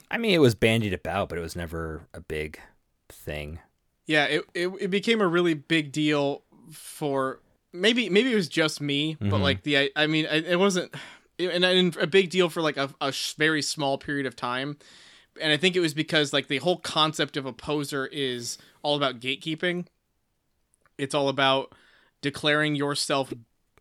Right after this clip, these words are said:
Speaker 2: It's one of the most toxic aspects of, of geekdom and,
Speaker 1: Mm.
Speaker 2: and nerdery, is this idea of that there's an elite group of people that only, that are actually, like,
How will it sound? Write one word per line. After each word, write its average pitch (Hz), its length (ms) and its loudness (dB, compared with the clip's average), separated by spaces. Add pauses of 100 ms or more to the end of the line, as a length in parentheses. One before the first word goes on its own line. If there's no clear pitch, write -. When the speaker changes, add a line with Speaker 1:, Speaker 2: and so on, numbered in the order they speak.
Speaker 2:
It's 180 120 -2
one 220 120 6
of 190 40 4
the 185 80 6
most 165 240 2
toxic 151 500 0
aspects 131 480 2
of, 127 280 -6
of 120 300 -6
geekdom 147 640 -4
and, 101 320 -2
Speaker 1:
Mm. 123 80 -6
Speaker 2:
and 117 200 -6
nerdery, 143 500 -4 (440)
is 135 200 -2
this 135 160 -4
idea 131 400 2
of 123 420 -4
that 123 260 -4 (220)
there's 135 220 0
an 139 100 -2
elite 139 400 -2
group 156 200 -4
of 147 100 -4
people 139 360 -4
that 135 180 -6
only, 139 580 -4 (1300)
that 156 120 0
are 160 60 2
actually, 160 320 4
like, 135 240 -2